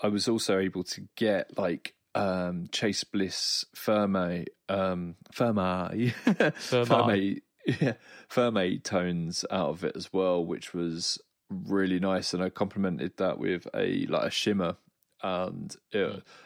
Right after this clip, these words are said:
Speaker 1: this was, like, the first tune, tone that I got, like, I put together myself. And instantly I was like, I just looked up at my wife and said, "Shit, I really like this."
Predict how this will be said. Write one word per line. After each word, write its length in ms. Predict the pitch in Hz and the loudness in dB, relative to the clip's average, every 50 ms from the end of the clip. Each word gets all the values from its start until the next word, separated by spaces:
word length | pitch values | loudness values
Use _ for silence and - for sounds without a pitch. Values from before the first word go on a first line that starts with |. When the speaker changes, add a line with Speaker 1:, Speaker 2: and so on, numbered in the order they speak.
| - - - | -20 -12 -4
Speaker 1:
this 200 | - 101 - - | -2 -2 0 0
was, 260 | 104 92 - - - | 0 -2 -4 -4 -2
like, 160 | - 87 - | -2 -2 -2
the 80 | - 87 | -2 -8
first 420 | - - - 98 92 92 - - - | -6 0 0 2 2 2 -2 -4 -4
tune, 380 | - - 95 87 80 78 78 - - | -2 0 0 0 -2 -4 -8 -10 -6
tone 280 | - 104 98 87 80 | -2 -2 0 0 -2
that 80 | 69 - | -4 -6
I 60 | - | -6
got, 380 | - - 90 78 - - - _ _ _ _ _ _ _ _ _ _ _ _ _ _ _ _ _ _ _ _ | -2 -2 0 0 0 -2 -8 _ _ _ _ _ _ _ _ _ _ _ _ _ _ _ _ _ _ _ _
like, 200 | 107 98 80 92 | -16 -14 -14 -12
I 20 | |
put 240 | 95 - 98 78 - | -6 -6 -6 -6 -6
together 260 | - 98 101 98 87 | -6 -4 -2 -2 -2
myself. 640 | 92 87 90 - - 90 76 - - - - - _ _ _ _ _ _ _ _ _ _ _ _ _ - | -2 -4 -4 -2 0 0 0 -2 -4 -10 -20 -20 _ _ _ _ _ _ _ _ _ _ _ _ _ -18
And 180 | 92 90 - _ - - | -16 -16 -16 _ -4 -2
instantly 600 | 110 107 104 - - - - - - 78 87 82 | 0 0 0 0 -2 -4 -6 -6 -6 -4 -2 -2
I 60 | 78 | -2
was 160 | 87 87 - | -2 -2 -2
like, 220 | - 50 50 - _ _ _ _ _ _ _ _ _ _ _ _ _ _ - | -2 -4 -4 -6 _ _ _ _ _ _ _ _ _ _ _ _ _ _ -20
I 60 | 90 | -16
just 120 | 92 - - | -12 -6 -4
looked 180 | 113 98 - | -4 -2 -2
up 80 | 101 - | -4 -2
at 40 | 92 | -2
my 140 | 92 95 92 | 0 0 2
wife 260 | 90 95 87 82 - | 2 2 0 0 -4
and 100 | 87 82 | -8 -6
said, 220 | - 87 85 - - _ _ _ _ _ _ _ _ _ _ _ _ _ _ _ | -4 -4 -6 -6 -10 _ _ _ _ _ _ _ _ _ _ _ _ _ _ _
"Shit, 420 | _ - - - - - 123 - - _ _ _ _ _ _ _ _ _ _ _ _ _ _ _ _ _ | _ -20 -16 -12 -10 -10 -10 -10 -14 _ _ _ _ _ _ _ _ _ _ _ _ _ _ _ _ _
I 60 | 87 87 | -20 -20
really 400 | 87 87 90 87 82 80 80 76 | -12 -6 -4 -4 -2 -2 -2 -2
like 240 | 85 90 87 - | -2 -2 -2 -2
this." 380 | - 78 67 - - - - | -6 -10 -10 -10 -12 -14 -16